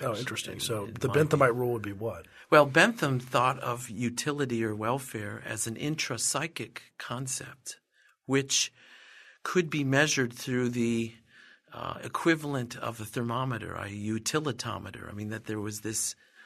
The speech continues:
Speaker 2: it didn't really exist, but
Speaker 1: Yeah.
Speaker 2: in welf-, in kind of Benthamite thinking,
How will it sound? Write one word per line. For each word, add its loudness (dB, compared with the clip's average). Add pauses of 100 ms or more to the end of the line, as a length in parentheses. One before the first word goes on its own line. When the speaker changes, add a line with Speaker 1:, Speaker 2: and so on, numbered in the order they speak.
(200)
Speaker 2:
it -20
didn't -8
really -6
exist, -2
but 4
Speaker 1:
Yeah. 4
Speaker 2:
in 2
welf-, 2
in -10
kind -6
of -10
Benthamite -4
thinking, -4